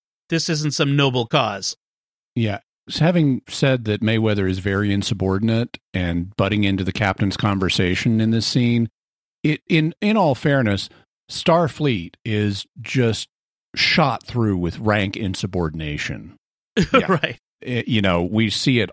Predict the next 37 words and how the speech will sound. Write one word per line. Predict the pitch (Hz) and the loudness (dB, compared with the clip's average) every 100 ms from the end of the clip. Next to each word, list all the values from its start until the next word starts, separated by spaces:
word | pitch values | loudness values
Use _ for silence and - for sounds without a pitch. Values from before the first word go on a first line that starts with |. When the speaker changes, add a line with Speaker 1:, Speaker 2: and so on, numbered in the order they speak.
| - - | -8 -2
Speaker 2:
all | 127 127 123 107 | 2 2 2 -2
the | 95 | -4
stinking | 90 110 92 87 78 | -6 -6 -6 -6 -8
time. | 87 80 76 | -8 -8 -8
They | 90 | -6
have | 95 98 | -6 -6
very | 101 107 123 120 110 98 | -10 -2 0 2 0 -2
lax | 92 85 - | -2 -2 -4
discipline | - 90 - 85 76 | -6 -6 -6 -8 -8
on | 73 | -8
these | 69 64 | -8 -8
ships. | 73 53 - - - _ _ _ _ _ _ _ | -8 -10 -12 -14 -16 _ _ _ _ _ _ _
Speaker 1:
That's | 139 123 | -6 -6
true. | - 123 101 - | -6 -6 -8 -10
This | 113 - | -8 -8
is | 110 | -8
true. | - 98 107 _ _ _ _ | -8 -10 -14 _ _ _ _
So, | - 214 202 190 | 0 2 2 2
uh, | 180 165 156 - | 2 2 0 -4
it, | 185 165 214 | -6 -6 -4
we, | 196 | -6
for | - | -2
the | 190 | -2
sake | 180 196 160 | 2 0 0
of | 147 | -2
dra-, | 147 151 | -2 -4
drama, | 127 131 117 101 101 | -2 0 0 -4 -10
they | 98 | -10
do | 101 | -10
it, | 98 | -10
I | 98 | -12
guess. | 98 - - - | -12 -14 -16 -6
But, | 135 - | -6 -4
um, | 127 113 110 _ | -6 -6 -8 _
Speaker 2:
Yeah. | - 80 60 | -8 -6 0
Speaker 1:
so, | 208 196 - _ _ _ _ - | 0 0 -6 _ _ _ _ -10
uh, | 185 | -10